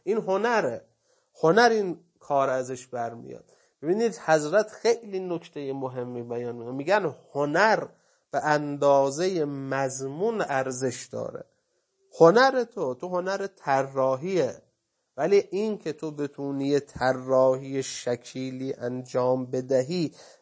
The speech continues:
به اندازهٔ مضمون کلام ارزشمنده. اگر این هنر نباشد، اگر این زیبایی نباشه، اصل اون کلام هم گوشه نشین می‌شه.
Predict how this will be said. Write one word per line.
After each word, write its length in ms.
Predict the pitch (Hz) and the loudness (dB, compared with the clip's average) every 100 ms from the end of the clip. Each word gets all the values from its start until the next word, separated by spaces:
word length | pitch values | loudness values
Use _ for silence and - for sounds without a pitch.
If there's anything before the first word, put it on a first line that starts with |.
| - | -8
به 80 | 95 | 0
اندازهٔ 760 | 135 139 135 135 135 165 196 170 | 2 6 8 8 8 2 -2 -4
مضمون 1120 | 147 135 135 135 131 135 135 175 262 240 196 | -4 2 6 6 2 -6 0 4 4 4 -2
کلام 640 | 165 - 139 143 180 180 135 | -6 -8 -8 -4 -4 -4 -6
ارزشمنده. 880 | 131 131 127 - - 127 120 - - _ _ _ - | -10 -10 -14 -14 -12 -12 -12 -18 -20 _ _ _ 0
اگر 240 | 160 170 | 4 6
این 340 | 175 214 208 - _ _ | 4 0 -2 -6 _ _
هنر 360 | 147 151 185 175 | -2 2 0 0
نباشد، 640 | 156 143 135 131 - 120 | -4 -6 -6 -6 -8 -10
اگر 240 | 127 127 127 | -8 -6 -6
این 220 | 143 156 | -6 -8
زیبایی 680 | 135 127 127 127 120 123 131 | -8 -8 -8 -6 -8 -8 -10
نباشه، 640 | 131 127 135 131 180 180 _ _ - | -12 -10 -10 -10 -10 -12 _ _ 0
اصل 360 | 185 190 - | 0 0 -6
اون 220 | 151 175 170 | -6 -4 -6
کلام 460 | - 135 147 160 | -8 -4 -2 -2
هم 320 | 151 143 135 127 _ _ _ | -4 -8 -8 -12 _ _ _
گوشه 300 | 127 123 127 | -12 -8 -8
نشین 380 | 123 117 - - | -8 -10 -12 -16
می‌شه. 260 | - - | -18 -20